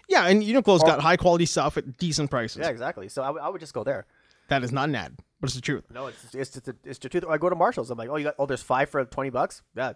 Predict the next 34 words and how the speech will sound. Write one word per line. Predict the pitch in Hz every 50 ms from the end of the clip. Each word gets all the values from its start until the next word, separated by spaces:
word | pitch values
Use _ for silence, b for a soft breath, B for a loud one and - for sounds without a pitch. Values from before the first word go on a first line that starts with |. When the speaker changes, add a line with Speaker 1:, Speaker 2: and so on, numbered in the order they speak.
| - -
Speaker 2:
let's | 110 113 -
go, | - 131 120
let's | 110 - -
go." | 127
Speaker 1:
Right? | 160 190 277 359 196 -
I | 160 180
mean, | 208 220 208
Speaker 2:
Yeah. | 190
Speaker 1:
like, | 190 185 160 196
uh, | 196 170 156 143 135
like | - 175 196
I | 226
said, | 170 - 247 170
I, | 165 175 - 175
it's | 180 -
a | 208 165
joke, | 135 156 196 233 214 - -
but | 160 156
I'm | 160 180
not | 185 165 151
kidding. | - 202 185 139 127 131 - _ _ -
But | 156 160 160 160
I | 165 170
go | 175 175 196
down | 180 180 180 165
to, | - 170 165 156 151 147 -
well, | - - - 123 131 127 120
I | 117 123
don't, | 139 139 - 127 120 123
that | 139 143 139
doesn't | 147 143 147
even | 143 139 127
make | 123 113
sense. | - - 131 110 - -